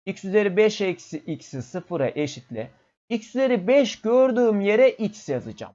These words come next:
Hocam görüyor muyum? Görüyorum. X üzeri yirmi altı aslında x üzeri beşin beşinci kuvveti yirmi beş. Bir de x üzeri bir ile çarparsam x üzeri yirmi altı olur.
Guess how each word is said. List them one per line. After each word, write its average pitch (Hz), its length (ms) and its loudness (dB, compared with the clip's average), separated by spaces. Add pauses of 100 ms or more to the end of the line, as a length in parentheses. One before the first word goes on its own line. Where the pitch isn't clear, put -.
Hocam 196 360 -4
görüyor 226 320 2
muyum? 233 280 -2
Görüyorum. 180 560 4 (440)
X 240 220 -6
üzeri 269 280 0
yirmi 240 320 2
altı 240 400 6
aslında 220 580 2
x - 360 -8
üzeri 170 440 0
beşin 160 460 -2 (600)
beşinci 226 560 0
kuvveti 220 440 2
yirmi 190 440 2
beş. 233 400 -2
Bir 285 260 -2
de 214 140 2
x 233 300 -8
üzeri 185 360 -2
bir 202 120 2
ile 170 280 4
çarparsam 220 680 2
x 214 140 -6
üzeri 220 280 2
yirmi 185 200 4
altı 139 340 2
olur. - 120 -20